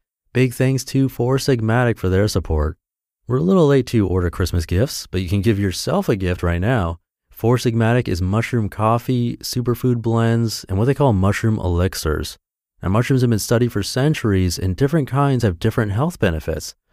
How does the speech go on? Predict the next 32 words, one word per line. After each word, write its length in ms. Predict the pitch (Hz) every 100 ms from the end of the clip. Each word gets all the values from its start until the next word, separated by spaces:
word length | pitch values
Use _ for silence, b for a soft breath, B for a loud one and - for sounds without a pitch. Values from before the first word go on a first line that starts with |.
| _
So 140 | -
Four 240 | 98 113 123
Sigmatic 580 | 120 113 117 135 123 107
created 380 | - 104 104
these 220 | 95 90 82
drinks. 640 | - 127 101 76 - - _ _
Now, 120 | 92 98
I 100 | 156
actually 180 | 175
don't 200 | 180 165
like 220 | 123 135 131
eating 180 | 127
mushrooms 640 | 117 131 - - 80 78 -
or 200 | - 135
drinking 300 | 160 101 87
coffee, 500 | 85 85 90 101 120 - _ _
but 80 | 92
I 60 | 92
tried 180 | 110
it 100 | 107
anyway, 540 | 107 107 117 117 113 113
and 80 | 98
it 60 |
was 180 | 90 85
really 460 | 107 123 160 151 113
good. 360 | 113 95 78 87
No 160 | 92
joke, 340 | 87 92 82 80
I 80 |
just 180 | 82 85
ordered 300 | 87 85 82
more. 320 | 82 85 78